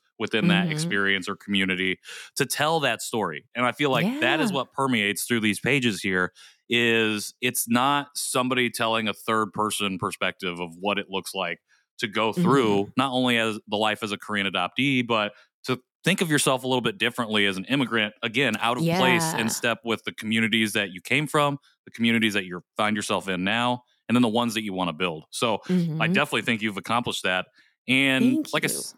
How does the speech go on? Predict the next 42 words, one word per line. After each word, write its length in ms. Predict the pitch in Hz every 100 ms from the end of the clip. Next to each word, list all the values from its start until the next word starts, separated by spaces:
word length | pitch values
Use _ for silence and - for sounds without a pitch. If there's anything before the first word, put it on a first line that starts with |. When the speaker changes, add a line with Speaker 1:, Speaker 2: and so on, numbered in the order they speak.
| -
Speaker 1:
like 160 | 147
I 40 | -
said 180 | 220 262
at 80 |
the 80 | 220
top, 280 | 165 170 170
you 80 | 156
know, 100 | 143
you, 520 | 131 139 175 202 202
uh, 640 | 175 143 135 131 127 120 117
have 200 | - 131
been 380 | 120 123 120 120
in 240 | 127 135 143
this 180 | 135
work 200 | 120 117
for 120 | - 107
a 60 |
long 220 | 98 95
time. 280 | 90 101 98
When 80 | 98
I 60 | 95
met 220 | 110 117
you, 120 | 113
you 160 | 104 104
know, 160 | 101
you 180 | 98 120
were 200 | 110 98 - _ _ _
working 320 | 113 156 143 127
on 380 | 110 104 95 92
this 220 | 113 127
particular 580 | - 110 117 - 101 90
book, 320 | 104 90 - - - - _ -
but 140 | 123
it 100 | 127 -
always 440 | 151 196 185 160
felt 260 | - 127 131
like, 320 | 135 147 156
and 80 | 123
it's 100 | 117
always 320 | 127 120 113
felt 220 | - 113 107
like 260 | 107 101